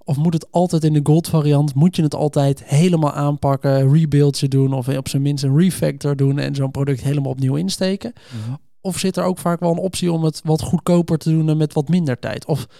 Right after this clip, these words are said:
Speaker 1: werk je jezelf dan eigenlijk alsnog in de nest om over twee jaar weer in hetzelfde scenario te zitten?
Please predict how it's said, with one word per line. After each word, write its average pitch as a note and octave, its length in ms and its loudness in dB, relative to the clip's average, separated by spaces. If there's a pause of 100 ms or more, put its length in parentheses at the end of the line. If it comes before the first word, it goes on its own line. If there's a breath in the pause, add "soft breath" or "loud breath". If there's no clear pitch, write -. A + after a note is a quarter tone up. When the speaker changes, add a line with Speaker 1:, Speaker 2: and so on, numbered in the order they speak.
(240 soft breath)
Speaker 1:
werk D#3+ 280 2
je F3 60 2
jezelf D#3 240 2
dan D#3 100 0
eigenlijk F3+ 440 0
alsnog E3+ 360 4
in F3 80 4
de E3 80 4
nest E3 280 0
om E3 140 2
over D3+ 180 2
twee D#3+ 200 0
jaar D#3 120 0
weer D3 80 0
in D#3 60 0
hetzelfde C#3 320 -2
scenario A#2 400 -10 (100)
te - 100 -16
zitten? B2 240 -10